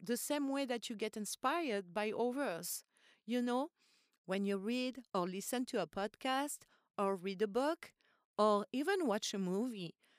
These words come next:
you know you can be inspired. When you're taking action, every small actions can inspire people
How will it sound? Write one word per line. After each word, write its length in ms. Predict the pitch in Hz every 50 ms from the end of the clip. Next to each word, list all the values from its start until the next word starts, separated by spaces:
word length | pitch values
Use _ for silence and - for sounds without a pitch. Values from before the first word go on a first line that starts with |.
| _ _ _
you 120 | 196 226 247
know 140 | 240 247
you 160 | 262 269 254 247
can 240 | - 247 226 240
be 180 | 220 202 233 - -
inspired. 760 | 208 196 - - - - 269 330 370 330 233 160 - - - - - - _ _ _ _ _ _ _ _ _ _ _
When 180 | _ 226 269 285
you're 120 | 330 349
taking 400 | - - 370 359 - - 311 285
action, 520 | 247 208 226 - - - - 311 320 330 339 - _ _ _ _ _ _
every 300 | - 294 339 320 359 415
small 380 | 392 - - - 247 247 240 240
actions 760 | 208 202 208 - - - - 294 294 285 285 262 - - - - _ _ _ _
can 200 | - 359 349 320
inspire 560 | 285 277 - - - 302 349 392 370 285 285 302 - _
people 520 | - 294 349 - - - 170 151 -